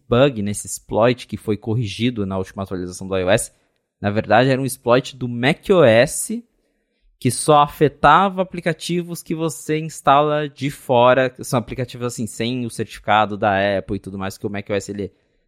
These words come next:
é mais aberto nesse quesito, e que como o I O S, o iPad O S, o V O S, o watch O S, eles compartilham códigos com o macOS hoje em dia, porque tem aqueles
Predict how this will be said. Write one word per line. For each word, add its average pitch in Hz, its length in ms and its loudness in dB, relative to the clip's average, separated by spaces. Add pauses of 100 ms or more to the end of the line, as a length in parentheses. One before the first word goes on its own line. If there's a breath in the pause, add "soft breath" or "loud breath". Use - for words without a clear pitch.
(100)
é 117 120 0
mais 98 260 -4
aberto 101 500 -2
nesse 101 220 -10
quesito, 143 500 -4 (760)
e 127 440 0
que - 280 -6 (260)
como 196 460 4
o 139 120 -2
I 180 240 6
O 151 120 4
S, 117 320 4
o - 20 -2
iPad 117 280 -4
O 120 40 0
S, 113 400 0
o - 20 -14
V 117 100 -6
O 110 40 0
S, 104 240 0
o 110 60 -6
watch - 160 -6
O - 20 2
S, 104 160 -4
eles 104 100 -14
compartilham 139 640 -2
códigos 127 540 -2
com 110 220 -8
o - 20 -6
macOS 104 500 -2
hoje 107 140 -10
em 101 60 -8
dia, 123 160 0
porque - 240 -16
tem 101 120 -6
aqueles 104 400 -4